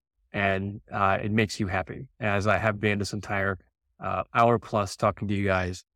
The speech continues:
um, uh, smiling, uh, grinning, because it's been just very, uh, enjoyable, but also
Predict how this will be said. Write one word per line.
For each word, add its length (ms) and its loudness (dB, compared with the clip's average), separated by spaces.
um, 460 -2
uh, 340 -4
smiling, 760 2
uh, 240 4
grinning, 460 4
because 300 -2
it's 120 -2
been 160 0
just 220 -4
very, 460 4
uh, 420 2
enjoyable, 560 4
but 140 2
also 500 0